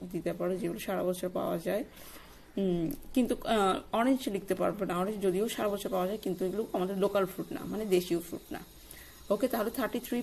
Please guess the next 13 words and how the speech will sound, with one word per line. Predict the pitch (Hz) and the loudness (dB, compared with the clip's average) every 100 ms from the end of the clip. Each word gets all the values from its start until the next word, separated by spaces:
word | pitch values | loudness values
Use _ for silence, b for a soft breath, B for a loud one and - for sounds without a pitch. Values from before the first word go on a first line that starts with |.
| 240 | 0
পর্যন্ত, | 240 240 233 | 0 0 4
আহ, | 285 - - - - - 202 180 | 4 4 -8 -18 -8 -2 2 2
টোয়েন্টি | 185 208 208 | 4 4 4
ওয়ান | 208 214 | 2 2
থেকে | 240 | 0
থার্টি | 247 208 - | -2 -4 -4
থ্রি, | - 240 233 | -4 0 2
আহ, | 220 214 214 | 2 0 0
পর্যন্ত | 233 240 233 285 349 | 0 0 2 2 2
সেকেন্ড | - 190 185 | 0 0 0
টার্মের | - 202 196 | 0 -2 0
জন্য | 226 277 | 0 2
শিখবে। | - 180 - | 0 -2 -4